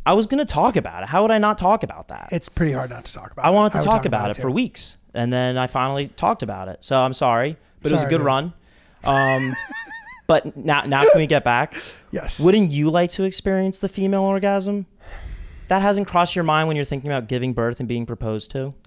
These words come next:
Speaker 1: as maybe a number three?
Speaker 2: Maybe. It, it, it feels like, I don't know, dude. It feels like, I don't know what it feels like, but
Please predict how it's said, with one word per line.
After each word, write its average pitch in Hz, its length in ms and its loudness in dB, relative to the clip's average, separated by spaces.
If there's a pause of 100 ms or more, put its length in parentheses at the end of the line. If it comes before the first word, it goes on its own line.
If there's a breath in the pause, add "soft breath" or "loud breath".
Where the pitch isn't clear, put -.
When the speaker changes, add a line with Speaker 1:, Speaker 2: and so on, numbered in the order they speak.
Speaker 1:
as 117 160 -4
maybe 117 240 -2
a 117 40 -2
number 117 220 -2
three? 135 340 -4 (720 loud breath)
Speaker 2:
Maybe. 233 520 6 (200)
It, 220 140 4
it, 247 260 6
it 240 180 4
feels 247 680 6
like, 190 480 6 (320)
I - 60 -20
don't 208 100 -6
know, 160 260 -2
dude. 135 300 -16 (720 soft breath)
It 185 160 2
feels 220 480 4
like, 180 320 6 (1800 soft breath)
I - 40 -4
don't 196 100 4
know 190 140 8
what 165 180 6
it 180 80 4
feels 202 240 4
like, 208 180 6
but 185 120 2